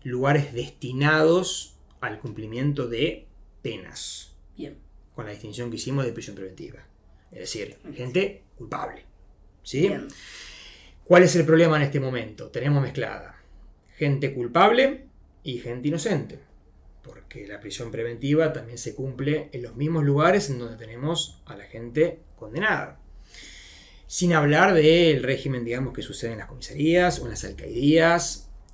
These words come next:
Speaker 1: que esto es un problema también. Eh, acá hay una, hay una exacerbación con el tema de lo que a mí me parece que es un tema que, muy, muy interesante, que es el fenómeno de la prisonización, ¿no?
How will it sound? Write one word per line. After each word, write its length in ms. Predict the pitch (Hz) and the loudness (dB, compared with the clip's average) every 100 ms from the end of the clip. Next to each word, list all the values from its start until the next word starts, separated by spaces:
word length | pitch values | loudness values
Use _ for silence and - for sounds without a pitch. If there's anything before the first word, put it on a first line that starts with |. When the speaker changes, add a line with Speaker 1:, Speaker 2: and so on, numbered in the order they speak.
| - | -18
Speaker 1:
que 120 | 110 | -12
esto 120 | - | -8
es 80 | 143 | -4
un 100 | 131 | -4
problema 420 | 104 104 110 104 104 | -6 -6 -6 -8 -12
también. 320 | 107 98 90 - - - - - - - - - - - - - | -16 -18 -20 -20 -20 -20 -20 -20 -20 -20 -20 -20 -20 -20 -20 -20
Eh, 180 | - - - | -16 -16 0
acá 400 | - 165 262 285 | 4 6 8 8
hay 120 | 233 | 8
una, 920 | 208 185 170 151 143 139 131 127 123 123 | 8 8 8 6 6 4 2 -2 -6 -2
hay 140 | 156 | 0
una 600 | 160 143 131 123 117 110 110 - - - - | 2 0 0 -2 -6 -8 -12 -14 -18 -20 -16
exacerbación 960 | - - 147 143 139 135 - 175 170 165 | -10 -4 -2 2 0 2 6 6 6 2
con 120 | 147 127 | 0 -2
el 140 | 120 | 0
tema 260 | 143 147 135 | 2 4 4
de 120 | 117 | 0
lo 160 | 113 | -4
que 420 | - 107 107 - - - | -10 -12 -12 -14 -16 -16
a 80 | 127 | -6
mí 180 | 131 131 | -2 0
me 140 | 117 | -2
parece 340 | 110 117 113 104 | -2 -4 -4 -8
que 60 | |
es 80 | 98 | -10
un 80 | 107 | -8
tema 240 | 120 117 | -8 -8
que, 300 | 104 127 - 156 | -14 -16 -16 -8
muy, 180 | 131 131 | -8 -6
muy 180 | 131 | -6
interesante, 540 | 123 120 113 160 147 127 | -6 -6 -2 0 0 -2
que 60 | |
es 100 | 127 | -4
el 100 | 131 | -6
fenómeno 380 | - 131 139 135 | -4 -4 -2 -2
de 60 | 117 | -4
la 140 | 107 | -8
prisonización, 800 | - 117 120 117 - - 113 101 - - _ - - - - - - - - 123 | -6 -6 -6 -8 -8 -8 -8 -10 -14 -20 _ -20 -20 -20 -20 -20 -20 -20 -20 -16
¿no? 320 | 120 147 | -10 -10